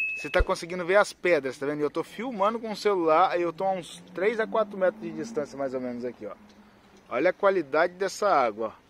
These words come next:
ó. Olha a paisagem, ó. A gente continua aqui dentro do parque em Lugano pra mostrar pra vocês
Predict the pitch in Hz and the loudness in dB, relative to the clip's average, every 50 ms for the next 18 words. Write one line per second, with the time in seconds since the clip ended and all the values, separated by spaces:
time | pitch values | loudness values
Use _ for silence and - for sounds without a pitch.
0 | _ _ - - - - - - - - - 98 117 147 180 226 247 226 214 - | _ _ -20 -20 -20 -20 -20 -20 -20 -14 -2 2 4 4 6 6 4 2 2 4
1 | 208 214 208 185 147 151 143 131 120 120 135 151 147 127 113 - _ _ _ _ | 4 4 4 4 4 4 6 6 6 4 4 4 4 4 2 -2 _ _ _ _
2 | _ - - - 110 120 131 127 - 156 156 147 - 147 151 175 208 226 208 - | _ -20 -16 -12 -10 -10 -10 -6 -6 -6 -6 -6 -8 -8 -2 2 2 2 2 0
3 | 220 202 208 208 202 190 196 175 - 180 170 170 170 - - 165 160 160 151 139 | 0 2 2 2 2 -4 -8 -4 2 4 6 6 6 4 0 -6 -4 -4 -2 0
4 | 143 143 156 170 175 185 180 175 175 165 - - 160 156 170 165 160 165 160 - | 0 0 0 -2 -2 -4 -4 -4 -4 -4 0 -2 -2 0 0 0 0 0 -2 -2
5 | - 151 151 170 175 - - - | 0 0 0 0 -2 -4 -12 -16